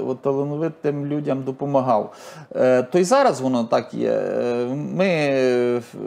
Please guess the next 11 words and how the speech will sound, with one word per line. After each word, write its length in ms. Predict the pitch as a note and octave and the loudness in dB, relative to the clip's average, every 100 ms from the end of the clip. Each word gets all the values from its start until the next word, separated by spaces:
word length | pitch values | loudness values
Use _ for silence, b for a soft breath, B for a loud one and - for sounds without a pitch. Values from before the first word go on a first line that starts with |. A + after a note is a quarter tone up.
| A#2+ B2+ | -8 -6
ну, 140 | E3 | -2
зараз, 300 | D3 E3 D3+ | 2 4 4
може, 260 | C#3+ C#3 C#3 | 2 -2 -2
менше, 380 | D3 D3+ C#3+ D3 | -2 -2 -2 2
але 220 | C3 B2+ | 2 2
колись 360 | B2+ D3+ D3+ C#3+ | 0 0 0 -2
спілка 360 | - D#3+ C3+ | -4 -4 -2
письменників 680 | C3+ C3+ D#3 C#3 C#3 C3 C3 | -2 -4 -4 -2 -2 -4 -4
регулярно 720 | B2+ C#3 C#3 C3+ B2+ A#2+ A#2+ | -2 0 2 2 2 -2 -2
організовувала, 760 | A#2+ B2+ C3 B2+ C#3 B2 A#2+ A2+ | -4 -4 -4 -2 0 0 0 -2
е, 640 | - - A#2+ A#2 A2+ A#2 | -4 -6 -4 -4 -4 -4